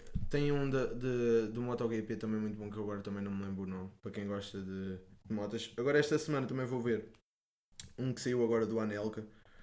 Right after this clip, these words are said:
jogador, que jogou ao futebol. Pá, e é essas as minhas recomendações, enquanto estou aqui a, a fazer isto,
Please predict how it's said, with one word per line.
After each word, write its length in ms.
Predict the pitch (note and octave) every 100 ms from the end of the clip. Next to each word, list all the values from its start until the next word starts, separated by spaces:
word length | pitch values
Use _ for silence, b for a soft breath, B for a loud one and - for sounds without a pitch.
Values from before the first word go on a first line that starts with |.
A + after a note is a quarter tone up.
| - -
jogador, 420 | - A2 G#2 G2+ G#2
que 100 | -
jogou 340 | G#2+ G#2 G2+
ao 60 | F#2+
futebol. 520 | - - G2+ B2+ - - - _ b b b
Pá, 100 | -
e 120 | C#3+
é 80 | D3
essas 240 | C#3+ C#3+ C#3
as 40 |
minhas 180 | C3 B2+
recomendações, 800 | - B2 A#2+ A#2 B2+ C3+ C#3 - -
enquanto 340 | G#2+ G#2+ G#2 - _
estou 180 | - A2
aqui 240 | G#2 A2 G#2+
a, 520 | G#2 G2+ G2 - -
a 20 |
fazer 320 | G2+ G#2+ G#2+
isto, 540 | G#2+ G#2 - G#2+ G#2